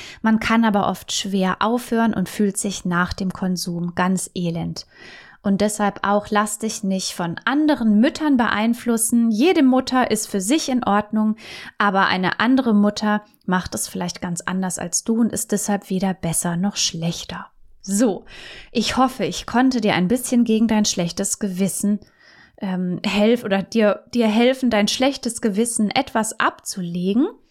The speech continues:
Und, ähm, ich konnte dir auch erklären, warum dieses schlechte Gewissen Frauen und speziell Müttern wirklich von Anfang an mit dem Geburt, mit der Geburt der Kinder eingeimpft werden und warum das so schlimm ist, denn es führt zu einer mentalen Belastung,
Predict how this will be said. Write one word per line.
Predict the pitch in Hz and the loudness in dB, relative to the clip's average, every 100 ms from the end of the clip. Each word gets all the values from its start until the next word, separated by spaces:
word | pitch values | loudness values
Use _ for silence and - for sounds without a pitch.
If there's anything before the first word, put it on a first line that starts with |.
| _ _ _ - | _ _ _ 0
Und, | 320 330 330 - | 2 4 0 -2
ähm, | 240 233 220 - | 0 0 0 -4
ich | - | -4
konnte | 226 247 240 | 0 2 2
dir | 220 - | 0 0
auch | - | 0
erklären, | 190 - 196 214 208 196 190 | -2 -4 0 2 4 2 0
warum | 185 208 | 0 2
dieses | 220 202 196 | 2 2 0
schlechte | - 233 247 - | 0 0 0 -2
Gewissen | 220 180 220 220 220 214 | -4 -2 -2 0 -2 -2
Frauen | - 185 202 240 214 | -4 0 2 4 2
und | 190 | 0
speziell | - 196 - 190 190 | -4 -8 -4 0 2
Müttern | 190 196 214 202 - - - - | 2 2 0 0 -6 -16 -12 -2
wirklich | 220 269 262 240 240 - - - | 2 2 2 0 0 -6 -14 -8
von | - 214 | 0 0
Anfang | 208 220 247 262 233 220 | 2 0 0 0 0 0
an | - 202 214 | 0 0 0
mit | 196 | 0
dem | 202 | -2
Geburt, | 196 180 - 226 240 | -2 -2 0 2 4
mit | 214 202 | 2 0
der | |
Geburt | 190 170 202 226 | 0 -2 0 0
der | 214 | 0
Kinder | 196 - 214 208 | -4 0 2 2
eingeimpft | - 190 233 226 196 - - | 2 2 2 2 0 -4 0
werden | 196 202 | 0 2
und | 185 | 0
warum | 185 208 269 | 0 2 2
das | 262 262 | 2 0
so | |
schlimm | 208 - 240 247 | -2 0 2 2
ist, | 240 | 2
denn | 208 | -2
es | 190 - | -4 -4
führt | - 233 240 | 0 0 0
zu | - | -2
einer | - 202 | 0 2
mentalen | 196 196 196 202 202 | 2 0 0 2 2
Belastung, | 190 190 220 - 214 | 0 0 0 0 0